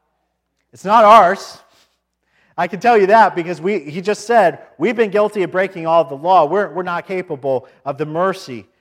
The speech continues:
that can really triumph over judgment." I mean, this mercy, as you just said, is God's. It's his judgment, but his, his mercy as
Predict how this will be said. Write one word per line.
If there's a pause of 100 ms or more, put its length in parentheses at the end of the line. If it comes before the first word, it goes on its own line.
(120)
that
can
really
triumph
over
judgment."
I
mean,
this
mercy, (180)
as
you
just
said, (160)
is (220)
God's.
It's
his
judgment, (560)
but
his,
his
mercy (260)
as